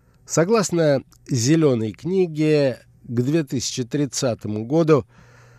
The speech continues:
китайские компании должны занять более пятидесяти пяти процентов мирового рынка и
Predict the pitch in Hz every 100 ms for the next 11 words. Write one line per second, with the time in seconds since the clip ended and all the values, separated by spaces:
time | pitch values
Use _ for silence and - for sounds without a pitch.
0 | - - 160 226 170 180 139 139 131 123
1 | 180 190 160 151 131 113 143 120 156 160
2 | 156 - 127 120 127 123 147 156 - 113
3 | 127 151 151 147 117 - 160 127 170 160
4 | 160 - - 151 160 160 _ - 170 165
5 | - 156 127 101 82 _ - - - 120
6 | 117 - 170 156 139 117 - _ - -
7 | - - 131 131 123 143 147 147 143 -
8 | 127 123 127 117 107 - 110 101 85 _
9 | _ _ _ - - - 170 185 185